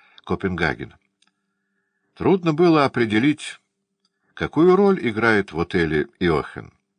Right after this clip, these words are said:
в своей причудливой ливрее, представляющей нечто среднее между мундиром кронпринца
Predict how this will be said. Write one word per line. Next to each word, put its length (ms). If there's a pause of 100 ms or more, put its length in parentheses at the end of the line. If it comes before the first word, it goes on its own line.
(340)
в 100
своей 400
причудливой 720
ливрее, 520 (440)
представляющей 880
нечто 400
среднее 560
между 340
мундиром 580
кронпринца 920